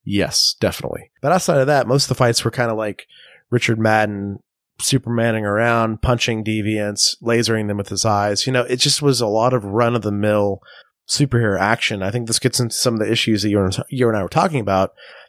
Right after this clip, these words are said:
That seemed like a Marvel Disney decision, just add more action because this is so much exposition. But truthfully, they could have shaved off at least five or ten minutes of action,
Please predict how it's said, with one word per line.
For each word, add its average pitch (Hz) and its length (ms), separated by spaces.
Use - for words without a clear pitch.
That 160 140
seemed 170 200
like 135 200
a 120 80
Marvel 113 520
Disney 110 360
decision, 104 500
just 98 260
add 110 200
more 104 160
action 101 440
because 98 320
this - 140
is - 80
so 120 160
much 98 380
exposition. 101 680
But 135 160
truthfully, 123 680
they 147 100
could 156 140
have 120 100
shaved 131 220
off 110 160
at 107 140
least 135 440
five 113 220
or 104 40
ten 107 160
minutes 104 220
of - 80
action, 92 560